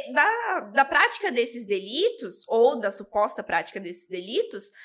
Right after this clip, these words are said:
é, decorrem diversas atuações, né? Uma delas é o contencioso, que você pode ir pra uma ação penal e você vai se defender dentro daquele processo. Outras atuações, elas são, é, por meio dos acordos. Então, colaboração premiada, acordo de leniência, atualmente, bem recente, o acordo de não persecução penal.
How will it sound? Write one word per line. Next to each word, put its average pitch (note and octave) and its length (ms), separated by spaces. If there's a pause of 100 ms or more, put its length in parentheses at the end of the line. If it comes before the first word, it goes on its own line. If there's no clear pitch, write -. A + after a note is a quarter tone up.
(240)
é, A3+ 500
decorrem B3+ 480
diversas D#4+ 520
atuações, D#4 680
né? G#3+ 200
Uma C4+ 180
delas C4+ 400
é A#3 160
o A#3 80
contencioso, B3 840 (400)
que C4 120
você B3+ 240
pode B3 360
ir A#3 200
pra - 160
uma G#3+ 140
ação G#3+ 220
penal D4+ 440
e A4+ 60
você B3 200
vai G#3+ 160
se - 80
defender G#3+ 360
dentro A3 280
daquele G#3+ 320
processo. C#4 640 (480)
Outras A4 520
atuações, D#4 680
elas D4 300
são, C#4 420
é, C4+ 140
por D#4+ 160
meio C4 260
dos C4+ 160
acordos. C4+ 540
Então, C4 280
colaboração A3+ 640
premiada, A#3+ 800
acordo A3 280
de G#3+ 60
leniência, B3 720
atualmente, A#3 560
bem A3 220
recente, B3 460
o A#3 40
acordo A#3 300
de G#3 100
não C4 220
persecução A#3 520
penal. C4 440